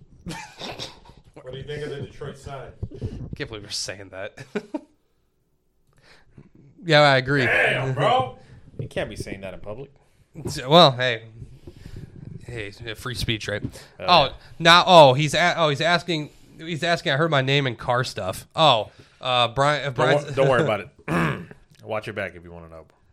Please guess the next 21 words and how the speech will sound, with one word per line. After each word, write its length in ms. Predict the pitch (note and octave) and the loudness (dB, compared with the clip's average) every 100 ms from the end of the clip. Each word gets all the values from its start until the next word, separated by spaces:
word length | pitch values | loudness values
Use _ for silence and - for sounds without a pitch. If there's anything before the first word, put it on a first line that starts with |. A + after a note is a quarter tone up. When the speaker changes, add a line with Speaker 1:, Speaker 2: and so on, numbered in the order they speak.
| _ _ - | _ _ -12
Speaker 2:
Okay, 300 | B2 - G#2+ | -8 -6 -4
uh, 520 | A2+ A2+ A2 A2 A2 | -2 0 2 0 0
basically 320 | A2+ E3+ - F3 | 2 2 2 0
talk 180 | E3 | 0
to, 80 | D3 | 0
basically 400 | C#3 D3 F#3+ A3 | -8 -4 -4 -2
talk 180 | G3 F3+ | 0 0
to 60 | D3+ | 0
Brian 260 | D3+ C#3 | 0 0
afterwards. 600 | B2+ A#2+ A2 G2+ G2 - _ | 0 -2 -8 -12 -14 -20 _
Okay, 300 | G#2+ A2+ A2+ - - | -12 -8 -8 -8 -10
that, 200 | G#2+ G#2+ | -8 -8
that's, 380 | G#2+ - - A#2+ | -10 -10 -20 -16
yeah, 200 | G2+ F2+ _ - | -14 -14 _ -4
talk 140 | C3 | -2
to 60 | A#2 | -2
Speaker 1:
Yeah. 40 | |
Speaker 2:
him 60 | A#2+ | -6
about 140 | A2+ | -10
the 60 | - | -10
car. 200 | B2 G2 | -10 -10